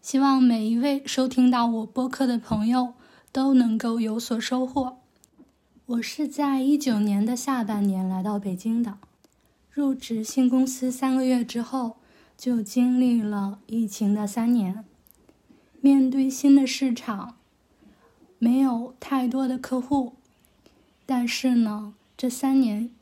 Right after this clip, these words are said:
也通过自己的努力，最终坚持了下来。希望接下来每一位听到我播客的朋友，我们可以一起努力，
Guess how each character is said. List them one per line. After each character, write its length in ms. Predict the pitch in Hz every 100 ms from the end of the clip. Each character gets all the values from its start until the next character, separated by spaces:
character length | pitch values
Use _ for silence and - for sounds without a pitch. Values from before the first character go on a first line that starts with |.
| _ _ _ _
也 160 | 226
通 360 | 214 254 254 247
过 220 | 254 247
自 240 | 247 - 254
己 140 | 220
的 140 | 214
努 200 | 226 208
力， 220 | 202 226 226
最 180 | -
终 260 | 233 240 240
坚 240 | - 254
持 140 | 262 226
了 180 | 190 196
下 300 | - 190 180
来。 300 | 170 170 - _ _
希 200 | - 269
望 200 | 269 262
接 140 | 247
下 240 | 226 240 226
来 240 | 214 208
每 240 | 208 196
一 60 | 208
位 180 | 226 226
听 300 | - 233 240
到 240 | 233 214
我 160 | 208 202
播 180 | 202 226
客 200 | - 240
的 100 | 220
朋 320 | - 196 202
友， 240 | 220 214 208 _ _ _ _ _
我 60 | 214
们 120 | 214
可 140 | 208
以 160 | 226 233
一 60 |
起 160 | 233 226
努 200 | 220 202
力， 320 | 202 233 214